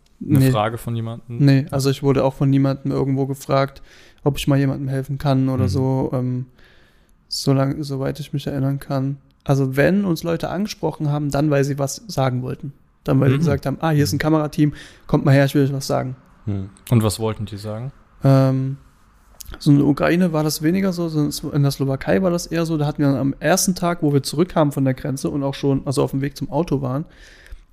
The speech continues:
Speaker 2: kam so ein großer Typ auf uns zu, so ein groß-, großer, glatzköpfiger, äh, hundert, hundertfünfzig Kilo Mann, meinte so auf, auf, auf Russisch so, "Kommt her, ich will was in die Kamera sagen, kommt her." Und fing an, in,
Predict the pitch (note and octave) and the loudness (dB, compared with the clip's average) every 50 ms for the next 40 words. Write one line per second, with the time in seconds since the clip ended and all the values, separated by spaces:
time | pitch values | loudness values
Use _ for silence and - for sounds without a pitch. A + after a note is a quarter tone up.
0 | - - - C#3+ C3+ C3+ C#3 C3 C#3+ D3+ D3 C#3+ C#3 - - F#3+ F3+ E3+ D3+ D#3 | -18 -2 0 2 4 4 4 4 2 2 2 2 0 2 2 2 4 2 0 0
1 | D#3 D3 D3 - - D#3+ D#3 D3+ D3 C#3 C3+ C#3 C#3 C#3+ C#3 - - - D3 D3+ | -2 -4 -4 -4 0 2 2 2 2 0 0 -2 -4 -4 -6 -8 -2 2 2 2
2 | D3 - - - - - E3 - - - C#3+ D3 - C#3+ C#3 - C#3+ C#3 C#3 - | 2 0 -10 -18 -20 -20 -20 -20 -8 -2 -2 0 2 0 0 2 0 0 0 0
3 | - E3+ D#3 D3 - D#3 D3 C#3+ C#3+ C#3 C3+ C3+ C3+ C3 - C#3+ C#3+ C#3 C#3 C#3 | 2 2 2 2 2 -2 0 2 2 2 2 2 0 -2 -2 -2 -2 -2 0 -2
4 | C#3+ C#3+ C#3 D3+ D3+ D3 C#3+ D3+ - - - - E3+ D#3+ D3+ C#3+ - D#3+ D3+ - | -2 0 0 0 0 0 0 -4 -10 -20 -4 -2 0 2 2 0 0 -4 -6 -4
5 | - - - - F3 E3+ D#3 D3 C#3+ C#3+ D3 D#3+ - - - - - - - _ | -6 -6 -2 0 2 4 4 4 4 2 0 -2 -6 -10 -20 -20 -20 -20 -20 _
6 | _ - C#3+ C#3+ D3 D3 C#3 D3 C#3+ C#3+ C#3 - - - D3 C3+ - - _ - | _ 2 2 4 4 2 2 2 2 0 0 -2 -4 -2 -2 -2 -2 -4 _ -2
7 | C#3 C3 - D3+ D3+ D3 - D3+ C#3+ - D3 C3+ - - - F3+ F3 F#3+ G3 F3 | -2 -2 0 -2 -2 0 0 -2 0 -2 -4 -4 -4 -6 -6 -2 0 2 2 2
8 | D#3+ D#3+ - E3 E3 D#3+ - - E3 E3+ D#3+ - F3+ E3+ E3+ E3 D#3+ D#3 D#3 D#3+ | 2 0 0 0 0 0 -2 -4 -4 -4 -2 -2 -2 -2 0 0 -2 -4 -4 -4
9 | D#3 D#3 D3+ D3+ D3 - - E3 E3+ F3 F3 F3 E3+ E3 D#3+ - - - - - | -6 -6 -6 -8 -8 -4 -4 -4 0 0 0 0 0 -4 -8 -12 -20 -20 -20 -20
10 | - - - - - - D#3 D3 - E3+ D#3+ D#3+ D#3+ D#3+ D#3+ D#3+ D#3+ - - - | -20 -20 -20 -20 2 2 4 6 6 6 4 6 2 2 0 -2 -4 -2 0 0
11 | D3 C#3+ D3 | 0 2 0